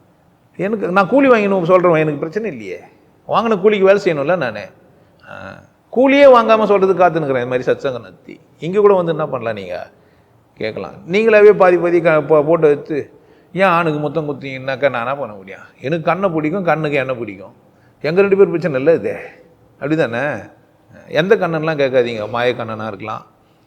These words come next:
மாயம் இல்லாத ஒரு கண்ணனாவும் இல்லை, மாயமாயிட்ட கண்ணனா கூட இருக்கலாம். புரியுதா? அப்போ கண்ணமிடுதல் சரியா தப்பா? என்ன தெரியுமா,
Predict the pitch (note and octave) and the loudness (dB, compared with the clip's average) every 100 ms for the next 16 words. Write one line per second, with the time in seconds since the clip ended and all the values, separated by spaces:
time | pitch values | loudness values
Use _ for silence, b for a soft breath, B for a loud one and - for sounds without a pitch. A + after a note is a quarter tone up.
0 | _ _ _ _ _ _ _ _ _ _ | _ _ _ _ _ _ _ _ _ _
1 | _ _ _ _ _ b b b - C#3+ | _ _ _ _ _ b b b -4 -2
2 | C#3+ C#3 C3+ B2+ B2 - A2+ A#2+ A2+ A2 | 0 0 0 2 0 -2 -4 -4 -4 -4
3 | G#2+ G2+ B2+ D3 F#3 F#3 F3 D#3+ D3+ D3+ | -6 -4 0 2 4 4 2 2 0 0
4 | C#3+ C#3 A2 G#2+ - - b b b b | 0 0 -2 -8 -12 -20 b b b b
5 | b b _ _ - E3 B2 A2+ A2+ F#2+ | b b _ _ -6 -2 2 2 0 -4
6 | - _ _ - C3+ D#3 F#3+ A3 F3+ D#3+ | -14 _ _ -8 -4 -2 0 4 4 4
7 | E3 F3 D3 C3+ A#2 G2 - - _ _ | 2 2 0 -2 -2 -2 -6 -20 _ _
8 | _ _ b b - G3+ D4+ F#4+ D#3+ | _ _ b b -2 0 2 2 4